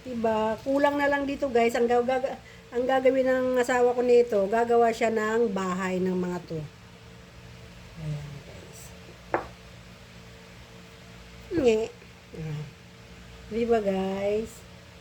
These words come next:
Ah. Wa-, lagay na natin to rito. Ayan. Ayan, eksakto, guys.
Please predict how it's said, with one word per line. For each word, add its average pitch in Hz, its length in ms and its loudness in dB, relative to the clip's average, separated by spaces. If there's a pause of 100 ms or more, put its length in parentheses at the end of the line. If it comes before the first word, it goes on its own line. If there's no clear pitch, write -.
(640)
Ah. 160 320 -8 (4000)
Wa-, 247 220 -10 (300)
lagay 285 280 -2
na 277 100 -6 (140)
natin 277 180 -8
to 277 140 -8
rito. 277 400 -10
Ayan. 285 280 -2 (760)
Ayan, 320 240 2
eksakto, 330 420 -6
guys. 277 380 0